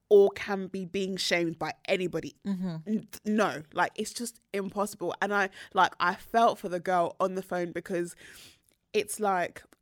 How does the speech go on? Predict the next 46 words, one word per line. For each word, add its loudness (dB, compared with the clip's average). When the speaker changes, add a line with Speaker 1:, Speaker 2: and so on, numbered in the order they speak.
Speaker 1:
I 6
felt -2
like 0
she -6
still 0
has -6
a -4
lot -2
of -8
growing 0
to -14
do, -4
because -8
do -10
you -8
think -6
you -2
could -4
ever -6
say -6
that -6
to -8
me? -6
And -6
I'm -4
gonna -6
stay -4
on -4
the -10
phone 2
so -2
you 2
can -4
Speaker 2:
Mm. -6
Speaker 1:
say 4
all 8
of 4
this -2
shit. 0
Speaker 2:
Yeah. 0
Speaker 1:
Like, 4
even 0
that 0
kind 0
of, -2
um, -4